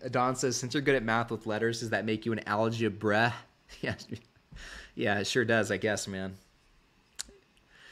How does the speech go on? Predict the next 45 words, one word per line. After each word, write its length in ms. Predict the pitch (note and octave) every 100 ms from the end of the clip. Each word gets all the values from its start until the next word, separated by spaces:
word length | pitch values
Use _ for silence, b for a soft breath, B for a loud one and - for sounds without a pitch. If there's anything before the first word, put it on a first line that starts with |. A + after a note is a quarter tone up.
| B B -
I 80 |
don't 100 | E3
know 100 | G3+
what's 200 | G3 F3+
up 120 | E3+ E3
with 120 | C3+
me. 80 | A#2
You 140 | A2
know, 240 | C3+ C3+
I, 220 | - - C3 - -
it's, 320 | C#3 - -
I 100 | C3
think 160 | C3 F3+
it's 100 | E3+
just 160 | E3+ -
the 80 |
pressure 340 | C3 B2 A#2 C#3
of 100 | A2+
the 80 | A2
live, 360 | G2 G#2+ A2 -
the 200 | A#2 G#2+
live 260 | G2 G2+
stream. 240 | - A#2 A#2
I'm 120 | G#2+
actually 320 | G#2 A2+ -
pretty 260 | A#2 B2 A2+
good 180 | G#2+ G2
with, 300 | G2 - -
with 220 | G#2 G2
numbers 320 | F#2+ F#2 F#2+
on 100 | G2
the 80 | F2+
fly 260 | - F2
usually, 360 | F#2+ F2+ - E2+
but 240 | D#2+ E2+ - _ B B
something 320 | - - C3+
about 380 | A#2 G#2 G#2 G2+ - _ _ _ _ - G2+ -
just 420 | G#2+ G2 - - - A2
the 100 | F#2+
pressure 420 | - G2+ - G#2
of, 140 | F2 - -
of 320 | F#2 F2 -
performing, 540 | A2 - G#2 G#2 G2+
I 60 | F2+
suppose. 440 | - F2+ F2 F2